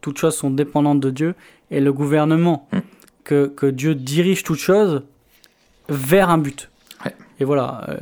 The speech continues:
Speaker 1: c'est juste ce, ce qu'ils font en trois points, ils disent que Dieu dirige toutes choses, et ensuite ils parlent du gouvernement
Speaker 2: Ouais.
Speaker 1: pour un but.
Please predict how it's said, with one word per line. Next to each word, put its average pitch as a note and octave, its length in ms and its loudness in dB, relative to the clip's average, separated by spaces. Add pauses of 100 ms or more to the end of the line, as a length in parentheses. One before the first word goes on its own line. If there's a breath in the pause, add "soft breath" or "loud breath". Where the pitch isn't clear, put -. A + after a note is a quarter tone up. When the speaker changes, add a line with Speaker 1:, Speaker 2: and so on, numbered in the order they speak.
(140)
Speaker 1:
c'est - 180 -8
juste D#3+ 200 -6
ce, - 180 -6
ce - 140 -6
qu'ils C#3 200 -10
font D#3 220 -2
en C3 40 -2
trois D3 240 0
points, E3 220 2
ils D3+ 60 0
disent C#3+ 240 -2
que - 120 -6
Dieu C#3 460 -2 (160)
dirige C#3+ 380 -2
toutes C#3 140 -4
choses, E3 240 0
et D3 40 2
ensuite - 320 -4
ils C#3+ 40 -10
parlent C3+ 180 -2
du C3 80 -6
gouvernement C3+ 580 -2
Speaker 2:
Ouais. - 80 -4
Speaker 1:
pour C#3+ 180 -6
un C3+ 60 0
but. E3+ 320 -4